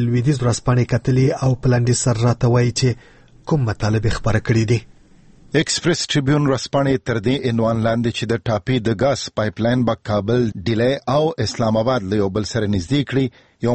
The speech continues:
Speaker 2: مطلب خپور کړی دی. ورځپاڼه د افغانستان د کانونو او پټرولیم وزیر داود سبا له قوله لیکي، د افغانستان له لارې پاکستان او هند ته د ترکمنستان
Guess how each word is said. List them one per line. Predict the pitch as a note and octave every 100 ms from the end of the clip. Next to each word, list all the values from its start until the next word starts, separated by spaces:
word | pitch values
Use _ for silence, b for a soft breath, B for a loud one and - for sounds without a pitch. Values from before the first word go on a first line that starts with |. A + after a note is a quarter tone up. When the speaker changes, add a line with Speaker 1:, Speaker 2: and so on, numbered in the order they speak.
| A#2
Speaker 2:
مطلب | A2+ A2 - -
خپور | G2+ F#2+
کړی | G2 G2 G2+
دی. | F2 b b b b b -
ورځپاڼه | C3+ - D3 C3+
د | C3 B2
افغانستان | C3+ A#2 - C3+ B2
د | A#2
کانونو | B2 C3 C3 A2
او | G#2
پټرولیم | A2+ - A#2+ A#2+ B2 A#2
وزیر | A#2 A#2 F#2+
داود | A2+ C3 -
سبا | B2 A#2+ B2+
له | A2 -
قوله | G#2+ G2+
لیکي، | A#2+ C3 C3 b b b b b -
د | C3+ C3+
افغانستان | A2+ C#3+ B2+ D#3 D3
له | C#3+
لارې | C#3+ C3+ C3
پاکستان | B2 B2+ C#3 C3
او | A#2+
هند | G#2+ C#3 B2+
ته | A#2
د | A2 A#2+
ترکمنستان | A2 A#2 A#2 - C3+ B2+